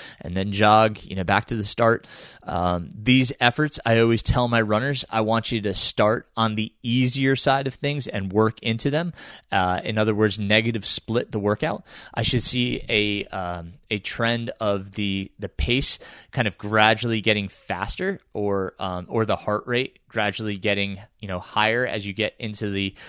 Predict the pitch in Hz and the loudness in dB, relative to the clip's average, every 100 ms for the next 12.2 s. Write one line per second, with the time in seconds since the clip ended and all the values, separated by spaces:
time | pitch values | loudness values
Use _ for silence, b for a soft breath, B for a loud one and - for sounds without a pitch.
0 | B B - 131 135 120 117 117 - 131 | B B -2 2 4 4 2 -2 -2 0
1 | 143 202 208 - B B B - 101 98 | 0 0 -4 -8 B B B 0 2 2
2 | 98 98 - - 131 123 - - 110 - | -2 -8 -14 0 2 2 0 -2 -2 0
3 | 123 156 131 127 - 120 120 131 143 123 | 0 2 2 0 2 2 4 2 2 0
4 | 117 113 - 113 110 139 165 - - 123 | -2 -2 -2 2 4 6 4 0 -2 0
5 | 117 104 - 208 160 139 - _ - 104 | -2 -4 -4 -2 0 -2 -6 _ -4 -2
6 | 120 131 - 113 - 131 143 127 110 101 | 0 0 0 -4 -2 2 4 4 0 -2
7 | 120 107 87 87 110 117 110 107 85 - | -6 -6 -6 -2 0 0 0 0 -2 -6
8 | _ _ 101 90 117 101 - 110 110 - | _ _ -12 -6 -6 -6 -2 2 2 0
9 | B B - - - 113 110 - - 113 | B B -8 -6 0 2 2 0 -4 -2
10 | 113 104 117 113 110 113 123 98 104 95 | -2 -2 0 0 0 -2 -4 -4 -6 -8
11 | 87 90 _ 104 110 104 123 113 92 90 | -10 -14 _ -4 -2 0 -2 -2 -4 -6
12 | 85 80 | -12 -14